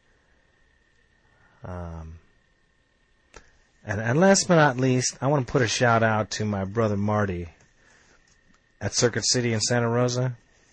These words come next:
He turned me on to this interview, and he, he, he's the one who told me that he was gonna be in town. I would never have known.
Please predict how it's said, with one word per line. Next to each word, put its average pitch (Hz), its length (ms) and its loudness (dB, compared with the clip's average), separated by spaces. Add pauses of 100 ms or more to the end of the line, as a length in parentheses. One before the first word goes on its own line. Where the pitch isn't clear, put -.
(580)
He 135 120 2
turned 147 300 2
me 131 120 4
on 127 240 6
to 113 60 2
this 104 260 0
interview, 104 640 0 (680)
and 104 520 -2
he, 113 260 -2 (120)
he, 120 240 -2
he's 127 240 -4
the 127 80 -4
one 120 160 0
who 113 80 0
told 117 260 -2
me 113 80 0
that 101 140 -2
he 110 100 -4
was 104 120 -4
gonna 107 160 -4
be 104 140 -4
in 101 140 -2
town. 117 260 0
I 101 80 0
would 110 180 -2
never 120 360 0
have 120 80 0
known. 98 400 0